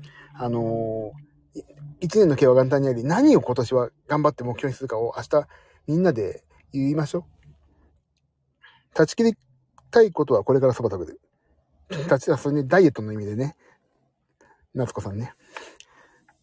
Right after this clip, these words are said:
<laughs> じゃ、断ち切り、もう、もはやもうよくわかんない。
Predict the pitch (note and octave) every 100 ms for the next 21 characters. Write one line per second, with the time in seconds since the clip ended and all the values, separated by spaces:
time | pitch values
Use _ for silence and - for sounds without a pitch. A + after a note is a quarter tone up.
0 | _ - - - - E3 G#3+ F#3 - -
1 | - - - F3+ - - B3 A3+ D3 D3+
2 | D3+ G3 F3+ - C#3 A#2 G#2 G#2 A2+ E3
3 | C4+ C#4 C3+ A2 G#2+ B2 G#3 E4 D3 D4
4 | E3+ B2